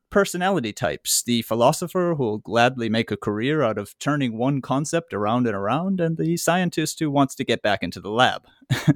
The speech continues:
Um, so I suppose what I'd like to ask is, um, as a neuroscientist, how did it feel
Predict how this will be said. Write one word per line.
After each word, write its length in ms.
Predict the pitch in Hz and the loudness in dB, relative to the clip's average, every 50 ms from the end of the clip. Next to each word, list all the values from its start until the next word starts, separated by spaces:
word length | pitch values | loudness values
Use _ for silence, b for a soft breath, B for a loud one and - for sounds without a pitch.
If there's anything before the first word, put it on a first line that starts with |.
| 175 B B B B B B B B B B B 143 B | 0 B B B B B B B B B B B -10 B
Um, 340 | 131 139 147 151 139 139 - - | -2 0 0 0 -2 -4 -8 -8
so 340 | - - 196 185 185 170 - | -4 -2 0 0 0 0 2
I 100 | - 160 | 2 0
suppose 500 | 175 - 214 - 302 311 220 - - - - | 0 0 -2 -2 0 0 0 -2 -4 -6 -4
what 140 | - 170 156 | -2 0 0
I'd 120 | 160 - | 0 2
like 160 | 156 170 165 - | 2 0 0 -2
to 100 | - 147 | -2 -2
ask 340 | 156 175 180 - - - | 0 0 0 -2 -4 -6
is, 640 | - 131 123 135 135 127 117 117 117 113 - - - - | -6 -2 2 2 2 2 0 -2 -4 -4 -4 -4 -4 -2
um, 440 | 135 127 127 120 120 117 104 - _ _ _ _ _ _ _ _ _ _ _ _ _ _ _ _ _ _ _ _ _ _ _ _ _ _ _ - | 0 0 0 2 0 -2 -2 -4 _ _ _ _ _ _ _ _ _ _ _ _ _ _ _ _ _ _ _ _ _ _ _ _ _ _ _ -6
as 180 | 196 254 247 - | -4 -4 -2 -2
a 40 | |
neuroscientist, 1000 | 220 202 185 185 180 170 160 - 127 104 90 85 87 - - 80 104 - - - - | -2 -2 0 0 0 0 0 -2 -2 -2 -2 -4 -6 -6 -8 -8 -8 -6 -8 -8 -4
how 160 | - 214 262 | -2 -2 0
did 140 | 262 262 247 | 0 0 0
it 140 | 202 - - | -2 -4 -4
feel 460 | - 180 180 170 156 139 123 - | -4 0 0 2 2 2 0 -4